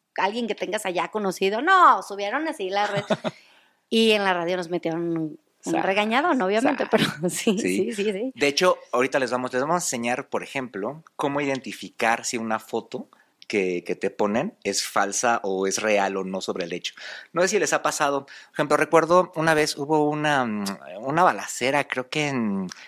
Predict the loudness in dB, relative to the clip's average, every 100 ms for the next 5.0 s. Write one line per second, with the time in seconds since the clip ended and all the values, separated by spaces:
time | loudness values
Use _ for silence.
0 | -12 -4 -2 -2 -2 2 2 0 -6 -4
1 | 0 0 0 -2 -4 -8 -18 -18 -2 2
2 | 4 2 2 2 2 0 0 0 -2 -2
3 | 0 4 4 4 0 2 4 4 2 -4
4 | -4 -4 -2 -2 -4 0 2 2 2 -2